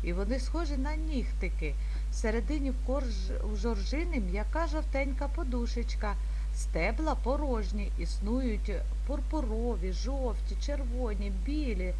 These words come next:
та, е, різнокольорові жоржини. Це дуже чарівна та яскрава квіточка. Крокуси — це також осінні квіти. Вони низькорослі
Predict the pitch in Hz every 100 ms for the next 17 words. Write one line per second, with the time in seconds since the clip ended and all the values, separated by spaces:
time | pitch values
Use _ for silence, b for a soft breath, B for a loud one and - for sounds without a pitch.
0 | B B B - - 240 254 254 - 240
1 | 247 226 311 302 330 330 330 339 320 254
2 | 196 202 202 220 196 196 190 180 170 -
3 | 175 170 202 190 190 - 190 - 156 151
4 | 165 240 - 175 151 151 - - 156 170
5 | 214 226 - 196 180 170 165 - 104 -
6 | - 52 - - _ _ _ - B B
7 | B B - - 226 320 - 285 - 190
8 | 175 - 294 381 330 269 254 - - 240
9 | - 254 226 226 226 - 151 151 - 175
10 | 175 - 160 190 240 226 240 226 - 190
11 | 175 170 302 359 220 180